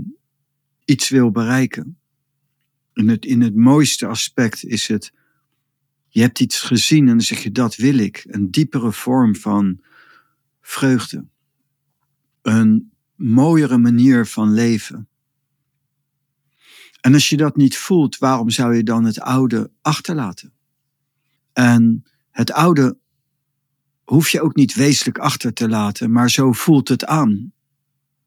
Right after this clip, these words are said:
Maar je moet gewoon doen. En, eh, ik heb altijd al gezien, de mensen die te lang nadenken, die doen het niet. Die zeggen eigenlijk, "Ik wil het niet, ik doe het niet." En ze kunnen die hobbels niet nemen.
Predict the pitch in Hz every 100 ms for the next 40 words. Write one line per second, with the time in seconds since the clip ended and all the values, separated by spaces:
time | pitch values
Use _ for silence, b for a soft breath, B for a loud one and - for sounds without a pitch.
0 | _ _ _ _ _ _ _ _ - 113
1 | 123 117 - 117 110 110 127 107 - _
2 | _ _ _ _ _ _ _ _ - 120
3 | 123 127 123 - 131 143 147 143 131 127
4 | - 120 131 117 104 b b b 113 123
5 | 123 - 123 123 110 - 131 127 120 117
6 | 123 131 131 131 123 135 135 _ _ _
7 | _ - 107 101 135 139 - 104 - -
8 | _ _ - 107 - 127 - 127 120 113
9 | 117 107 107 107 123 131 113 104 110 117
10 | 127 113 113 - - - 104 - 127 120
11 | 110 117 107 156 160 123 - 110 101 101
12 | 98 90 98